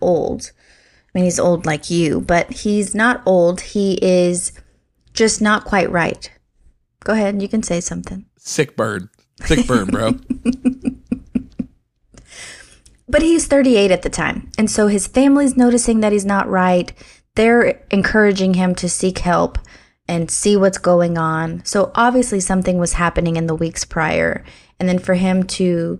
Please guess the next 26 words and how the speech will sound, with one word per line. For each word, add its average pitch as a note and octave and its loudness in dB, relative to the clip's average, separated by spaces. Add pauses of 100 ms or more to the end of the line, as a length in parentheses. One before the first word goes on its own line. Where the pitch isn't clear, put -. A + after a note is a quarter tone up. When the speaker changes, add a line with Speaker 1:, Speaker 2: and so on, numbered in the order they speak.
(120)
Speaker 1:
just - -4
suddenly F#3 2
die, E3+ 0
the E3 -4
doctors E3 -2
claim F#3+ 0
it's F#3 -2
a F3+ 0
heart F3 0
attack. E3+ -4
And F#3+ -2
then F#3 0
she's G3 -4
like, F#3+ -2
"Okay, B3+ 2
well, F#3+ 2
I F3+ 0
got F#3+ 0
all G3 2
the G#3+ -2
answers G#3+ -2
I A3+ 2
need. A3 2
I F#3 0
don't F3 0
need, E3+ -2